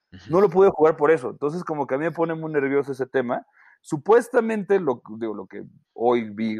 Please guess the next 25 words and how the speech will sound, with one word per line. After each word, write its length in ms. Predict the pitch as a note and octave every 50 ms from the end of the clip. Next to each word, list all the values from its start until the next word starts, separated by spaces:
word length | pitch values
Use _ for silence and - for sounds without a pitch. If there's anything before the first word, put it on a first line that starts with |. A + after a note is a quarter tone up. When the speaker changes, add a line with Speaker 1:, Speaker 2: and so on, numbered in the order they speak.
| A#2+ A2+
Speaker 2:
era 180 | A2 A2 A2 G#2+
que 140 | - G#2 F#2
decían 360 | F2+ F#2+ F#2+ - A#2+ A#2+ A#2
que 140 | - A2+ A2+
es, 80 | A#2+ A#2+ -
es 140 | B2+ C3 C#3
más 240 | D#3+ F3 F#3 F#3 -
probable 300 | F#3 F3+ F3 F3 E3+ -
que 80 | -
juegue 220 | - - C3 C3 B2+
Carson 360 | - B2+ B2 - C3 A2+ G#2
a 60 | F#2+
que 100 | - -
juegue 400 | F2+ - A2 A2 A2 G#2+ G#2 F2+
Carlos 300 | - A2 A2 G#2 G#2 G2 -
Hyde, 260 | - C#3 E3 G#3 A#3+ - _ _ _ _ _ _ _
Speaker 1:
Ya. 140 | - - F2 F2+
Speaker 2:
pero, 80 | C3 C#3+
pues, 160 | D3+ - - -
quién 140 | - -
sabe, 220 | - - A2 F#2 - - -
güey, 140 | D#2 D#2+ D#2+ -
o 40 | -
sea, 140 | - G2 G2 E2+ - _ _ _ _ _ -
Speaker 1:
Sí. 80 | -